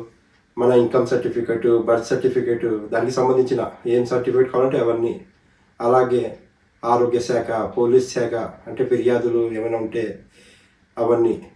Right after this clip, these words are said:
మిస్సింగ్ కేసులు, డాక్యుమెంట్స్, ఇలాంటి చాలా మంచి ఐడియా అండి. దీనివల్ల ఏంటంటే కరప్షన్, కరప్షన్ కూడా తగ్గిపోద్ది. అంటే మన ఇంతకుముందు ప్రభుత్వం ఏదైతే వైసీపీ ఉందో అప్పుడు సచివాలయాలని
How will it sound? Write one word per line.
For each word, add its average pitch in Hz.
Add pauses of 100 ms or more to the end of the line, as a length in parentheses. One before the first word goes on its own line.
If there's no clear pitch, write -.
మిస్సింగ్ 113
కేసులు, 110
డాక్యుమెంట్స్, 110 (1200)
ఇలాంటి 127 (260)
చాలా 165
మంచి 165
ఐడియా 147
అండి. 110 (640)
దీనివల్ల 131
ఏంటంటే 147 (540)
కరప్షన్, 127 (460)
కరప్షన్ 123
కూడా 135
తగ్గిపోద్ది. 123 (640)
అంటే 131
మన 107 (640)
ఇంతకుముందు 147
ప్రభుత్వం 131
ఏదైతే 131
వైసీపీ 123
ఉందో 143
అప్పుడు 131
సచివాలయాలని 131